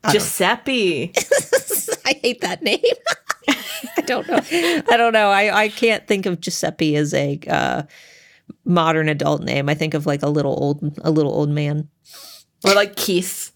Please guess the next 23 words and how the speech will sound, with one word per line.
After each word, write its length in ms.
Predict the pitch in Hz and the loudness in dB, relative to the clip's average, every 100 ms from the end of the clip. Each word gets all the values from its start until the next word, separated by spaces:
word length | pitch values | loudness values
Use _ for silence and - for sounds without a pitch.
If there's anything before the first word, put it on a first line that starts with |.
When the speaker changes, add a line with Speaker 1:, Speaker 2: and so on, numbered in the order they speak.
| _ - | _ -14
Speaker 1:
Keith. 240 | - - | -6 0
Speaker 2:
No, 220 | 202 208 | 2 2
no 280 | - 202 214 | 2 2 4
baby 320 | 208 196 190 | 4 2 0
Keiths 440 | 180 180 165 - 180 | 0 0 0 0 -4
exist. 500 | 151 151 147 - - | 0 0 0 -2 0
They, 240 | 165 202 | 2 2
they 200 | 165 175 | 2 2
are 40 | |
just 240 | 170 165 - | 2 -2 -2
<laughs> 140 | - | 0
forged 540 | 180 165 151 151 - 165 | 2 4 2 0 -2 0
at 100 | 143 | 0
the 100 | 143 | 0
age 160 | 139 | 0
of 80 | 143 | -2
forty. 520 | - 156 143 147 131 131 - | 0 0 0 0 -2 -4 -4
Speaker 1:
<laughs> 0 | 240 480 359 | 0 0 0
They, 320 | - 220 180 180 | -2 -2 -2 2
they, 300 | 156 131 - | 0 0 -6
they 240 | - - | -6 -6
develop 460 | - - 135 127 269 | -6 -8 -8 -2 0
out, 140 | - | 2